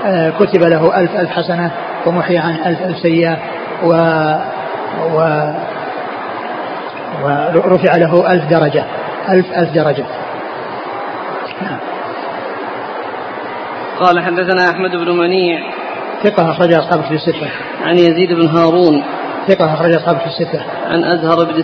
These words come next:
Speaker 2: سنان.
Speaker 1: وهو ضعيف، أخرج له.
Speaker 2: الترمذي.
Speaker 1: ها؟
Speaker 2: ها؟
Speaker 1: نعم.
Speaker 2: الترمذي.
Speaker 1: أخرجه الترمذي، نعم.
Speaker 2: عن محمد بن واسع.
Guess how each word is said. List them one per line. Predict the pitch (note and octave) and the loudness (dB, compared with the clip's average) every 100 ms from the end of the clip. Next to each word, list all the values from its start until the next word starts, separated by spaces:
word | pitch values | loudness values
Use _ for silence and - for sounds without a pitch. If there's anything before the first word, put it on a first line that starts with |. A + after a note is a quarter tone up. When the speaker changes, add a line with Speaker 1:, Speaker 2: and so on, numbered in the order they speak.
| - | 2
Speaker 2:
سنان. | E3 E3+ E3 C#3+ - - F3+ | 4 6 4 2 -2 -2 0
Speaker 1:
وهو | D#3+ D#3 | 2 2
ضعيف، | D#3 E3 D#3+ | 4 2 2
أخرج | D3+ E3+ E3 | 0 2 2
له. | D#3 E3+ G3 - | 2 2 -2 -4
Speaker 2:
الترمذي. | D#3+ D3 D3 C#3 C#3+ - - - - E3+ | 0 2 2 0 -2 -6 -8 -8 -6 0
Speaker 1:
ها؟ | F3+ G#3 - - - - - - - - - - - - - - - | 0 -2 -6 -8 -8 -8 -8 -10 -10 -8 -10 -10 -10 -10 -8 -8 -6
Speaker 2:
ها؟ | D3+ E3 - - - | -6 -4 -8 -8 -4
Speaker 1:
نعم. | E3+ G3+ - - E3 | -4 -4 -6 -8 -8
Speaker 2:
الترمذي. | - - D3 C#3+ C3+ C3+ - - - - | -6 -4 -2 -2 -2 -6 -8 -10 -10 -4
Speaker 1:
أخرجه | E3 E3+ | 0 2
الترمذي، | E3 D#3 D3+ | 2 0 0
نعم. | D3+ C#3 - - - - | -2 -4 -6 -8 -8 0
Speaker 2:
عن | D3 | 4
محمد | D#3+ D3 E3+ E3+ | 4 4 4 6
بن | D#3+ E3 E3 | 4 6 6
واسع. | E3 D#3 - | 6 4 0